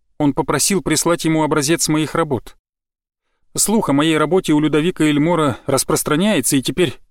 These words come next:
я регулярно получаю такие многообещающие приглашения со всей Ломбардии.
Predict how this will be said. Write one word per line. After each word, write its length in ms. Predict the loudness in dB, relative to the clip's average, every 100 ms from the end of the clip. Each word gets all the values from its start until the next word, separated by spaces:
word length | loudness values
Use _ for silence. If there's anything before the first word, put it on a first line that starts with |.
| _ -4
я 200 | -2 0
регулярно 460 | 0 2 2 2
получаю 420 | 0 -2 0 0
такие 260 | -2 -2 0
многообещающие 840 | 2 2 0 0 0 0 0 0
приглашения 560 | 0 0 0 0 0 2
со 140 | 0
всей 180 | 0 0
Ломбардии. 600 | 2 2 0 0 0 -2